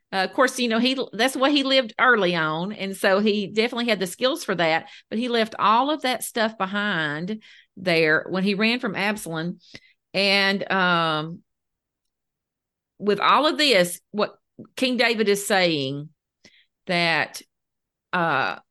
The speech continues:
what I, what I have, what I have discovered is that my relationship with God, me being rooted in, rooted in a relationship with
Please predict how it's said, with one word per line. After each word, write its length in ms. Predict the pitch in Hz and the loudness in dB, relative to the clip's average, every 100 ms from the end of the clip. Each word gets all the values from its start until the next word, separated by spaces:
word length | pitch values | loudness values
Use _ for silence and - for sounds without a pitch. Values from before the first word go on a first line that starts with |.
| - | -14
what 420 | 190 214 233 - | -2 2 2 0
I, 160 | 226 - | -4 -4
what 160 | 214 262 | -2 -2
I 20 | |
have, 220 | 294 285 - | 0 -4 -4
what 200 | 226 285 | -2 -2
I 60 | |
have 200 | 294 277 | -2 -4
discovered 720 | 214 - 220 185 147 110 131 - _ _ _ _ | -6 -4 -2 -2 -2 -4 -6 -14 _ _ _ _
is 240 | 185 175 | -6 -2
that 440 | 196 185 170 - - | 0 2 2 -2 -8
my 340 | 185 190 214 240 | -2 0 2 0
relationship 760 | 240 220 220 214 - 220 208 | 0 -2 -2 -4 -4 -2 -2
with 140 | 175 170 | -4 -6
God, 520 | 175 156 131 113 104 - | -2 0 0 -2 -6 -12
me 180 | 185 208 | -8 -4
being 320 | 214 208 170 | -2 0 0
rooted 360 | 175 214 247 254 | 0 2 0 -2
in, 180 | 240 220 _ - 180 | -4 -8 _ -10 -2
rooted 460 | 220 247 247 247 | 0 2 0 -2
in 140 | 220 202 | -2 -4
a 60 | |
relationship 500 | 180 185 202 202 202 | -2 -2 -2 -4 -8
with 160 | 175 | -8